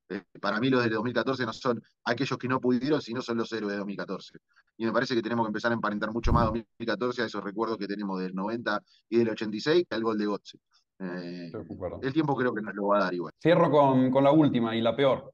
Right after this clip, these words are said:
Speaker 2: ¿Posición de Argentina en el Mundial?
Speaker 1: Uf, es muy duro.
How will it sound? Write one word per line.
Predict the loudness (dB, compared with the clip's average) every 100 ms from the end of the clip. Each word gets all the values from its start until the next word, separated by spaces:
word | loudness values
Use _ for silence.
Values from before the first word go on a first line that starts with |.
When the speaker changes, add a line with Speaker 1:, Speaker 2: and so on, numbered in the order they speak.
| _
Speaker 2:
¿Posición | -6 -4 -2 0
de | 0
Argentina | -2 -4 -4 -6 -8 -8
en | -6
el |
Mundial? | -2 -2 -2 -10 0
Speaker 1:
Uf, | 2 2 -10 -20 -6
es | -2
muy | 0 4
duro. | 6 6 4 -2